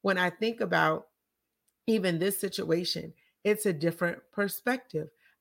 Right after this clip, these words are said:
I had a perspective because I knew my intent. They also have a perspective, and they have a right to have their perspective the same way that I have a right to have my perspective. So everyone has the right to have a different perspective,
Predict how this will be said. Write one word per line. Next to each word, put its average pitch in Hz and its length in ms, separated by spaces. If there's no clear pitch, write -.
I 202 220
had 254 240
a 214 80
perspective 175 680
because 170 320
I 180 160
knew 185 220
my 170 200
intent. 160 500
They 226 220
also 226 400
have 180 220
a 170 80
perspective, 165 640
and 180 140
they 180 80
have 170 180
a 160 80
right 175 300
to 190 80
have 156 280
their 170 160
perspective 196 640
the 156 100
same 170 260
way 160 100
that 156 240
I 196 160
have 180 220
a 156 80
right 147 320
to 180 80
have 156 240
my 156 200
perspective. 156 680
So 180 480
everyone 208 720
has 190 260
the 165 120
right 175 240
to - 80
have 165 180
a 160 60
different 160 340
perspective, - 680